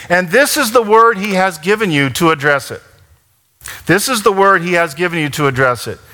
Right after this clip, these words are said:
He has said to you, "You submit out of reverence to Christ. You submit to that other person and watch what the Lord can do." And you're saying, "Oh, but it's hard." Of course it's hard. Impossibly hard.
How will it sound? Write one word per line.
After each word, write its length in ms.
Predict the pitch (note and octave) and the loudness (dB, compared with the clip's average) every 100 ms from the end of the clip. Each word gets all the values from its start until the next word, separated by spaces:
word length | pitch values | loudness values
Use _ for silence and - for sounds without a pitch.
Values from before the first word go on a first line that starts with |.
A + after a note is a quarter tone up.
| _ | _
He 140 | - F#3 | 0 2
has 200 | G#3+ G3+ | 2 0
said 280 | F#3 F#3 | 0 0
to 100 | E3+ | -2
you, 100 | E3+ | -4
"You 280 | C#3 C3 G3+ | -2 0 0
submit 680 | - F#3+ F3+ F#3+ F#3 - - - _ _ _ _ _ _ | 2 0 0 0 0 -2 -14 -20 _ _ _ _ _ _
out 140 | C#3 | 0
of 160 | C#3+ A2 | 0 0
reverence 480 | D3 F3 F#3 F3+ - - _ _ | 2 2 -2 -6 -14 -20 _ _
to 80 | - | -4
Christ. 520 | - C3+ F2 - - - - | 0 -2 -2 -8 -16 -20 -10
You 140 | B2+ F#3 | -2 0
submit 400 | - F#3 F#3 F3 | 0 0 -2 -2
to 80 | |
that 220 | C#3+ C#3 C3+ | 0 0 0
other 120 | C#3+ | -6
person 420 | C3 B2+ A2 F#2 - - - | 0 0 0 -6 -12 -10 -4
and 200 | A2+ A2+ | -2 2
watch 320 | C#3 C3+ - | 4 2 0
what 140 | B2+ | -4
the 80 | B2 | -2
Lord 260 | A2+ A2+ G#2 | 0 0 0
can 220 | A#2 G#2 | -2 0
do." 220 | G2+ F#2+ - - | 0 -2 -6 -4
And 140 | B2+ | 0
you're 100 | D3 | 2
saying, 360 | F#3 G3 E3 E3 | 2 0 -2 0
"Oh, 200 | F#3 G#3 | 2 4
but 140 | G3+ G3 | 4 0
it's 140 | F#3 | 0
hard." 260 | G3+ A3 C#3+ | 2 4 2
Of 100 | - | 0
course 280 | G3 F3+ | 0 2
it's 100 | C#3+ | 0
hard. 220 | A#2 F2 F#2 - _ _ _ _ _ | 0 0 -2 -12 _ _ _ _ _
Impossibly 640 | D3 C3 C3+ C#3 D3 C3 A#2+ | -2 0 2 0 -2 -2 2
hard. 300 | G#2+ G2+ | 2 2